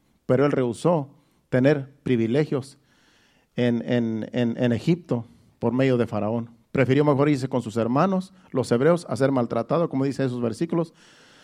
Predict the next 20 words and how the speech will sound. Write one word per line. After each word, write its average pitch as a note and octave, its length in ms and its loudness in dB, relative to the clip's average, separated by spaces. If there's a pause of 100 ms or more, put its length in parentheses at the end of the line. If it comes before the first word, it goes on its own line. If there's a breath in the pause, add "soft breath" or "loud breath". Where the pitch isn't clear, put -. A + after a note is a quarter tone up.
(280 soft breath)
porque B2 220 4
sabía C#3+ 320 4
que - 80 4
era D3+ 140 6
mejor C#3 320 2
galardón, C#3+ 720 2 (520 soft breath)
porque C3+ 260 0
ya D3 120 4
todo D3+ 220 2
apuntaba C3+ 440 2
a C3 60 0
Cristo. D3+ 440 -4 (960)
Ya C3+ 320 4
él D3 220 2 (440 loud breath)
en C3 220 4
su, B2 580 0
en B2+ 100 0
su B2 400 -2 (160)
corazón C3+ 440 2
sabía C#3+ 540 0